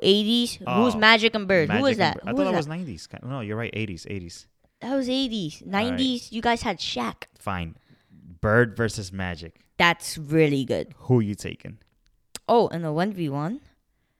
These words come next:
Speaker 1: Uh, shoot. Bird.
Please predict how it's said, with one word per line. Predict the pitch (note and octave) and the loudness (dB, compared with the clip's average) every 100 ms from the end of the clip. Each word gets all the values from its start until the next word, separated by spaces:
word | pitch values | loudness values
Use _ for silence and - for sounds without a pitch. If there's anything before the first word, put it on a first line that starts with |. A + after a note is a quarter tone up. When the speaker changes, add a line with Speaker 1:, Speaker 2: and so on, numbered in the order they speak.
| _ _ _ - | _ _ _ -20
Speaker 1:
Uh, | - G1+ - - - | -18 -18 -16 -16 -16
shoot. | - - - E2 - _ _ _ _ - | -14 -14 -12 -14 -16 _ _ _ _ -10
Bird. | C#3+ C3+ C3 | -4 -4 -4